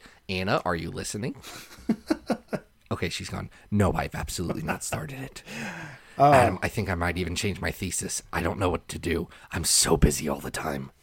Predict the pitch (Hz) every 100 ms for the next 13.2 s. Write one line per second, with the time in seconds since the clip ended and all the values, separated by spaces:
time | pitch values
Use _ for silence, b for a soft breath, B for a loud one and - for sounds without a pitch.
0 | - 131 131 139 143 139 127 127 131 131
1 | 123 - 131 117 117 110 - - - 165
2 | 160 160 147 - 147 131 160 123 123 127
3 | 123 120 113 120 113 104 107 123 113 120
4 | 117 120 117 104 113 117 135 131 127 123
5 | 120 131 117 113 - 247 269 175 156 151
6 | - 220 226 175 143 - 180 202 196 180
7 | 185 165 160 151 151 131 123 147 196 202
8 | - 170 160 165 B B B B B 139
9 | 135 131 127 127 135 - 143 143 139 139
10 | 135 135 120 - 147 139 220 269 - 180
11 | 156 180 - - _ _ _ - 147 160
12 | 143 135 151 143 120 _ - 170 202 208
13 | -